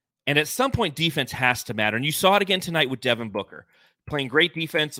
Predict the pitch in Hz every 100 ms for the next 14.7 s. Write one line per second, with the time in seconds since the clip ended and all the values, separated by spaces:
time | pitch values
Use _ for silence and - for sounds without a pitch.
0 | - 113 120 - 123 113 165 165 131 110
1 | 101 110 107 - 143 120 117 151 - 156
2 | 135 131 131 131 135 127 - _ - _
3 | - 143 143 143 139 123 - 139 143 131
4 | - 135 139 - - 156 160 147 147 -
5 | 143 - 143 147 147 143 _ _ _ -
6 | 147 165 143 113 - 139 - 147 - 123
7 | 135 147 - 131 - 113 131 139 135 135
8 | 131 117 104 131 131 120 120 123 120 117
9 | 104 - 123 113 120 117 120 120 120 -
10 | _ _ 98 - 117 117 107 - 113 -
11 | - _ _ - 170 196 196 165 113 147
12 | 123 107 127 135 110 - - 131 127 120
13 | 117 110 117 113 113 104 101 104 131 165
14 | _ _ _ _ - 123 -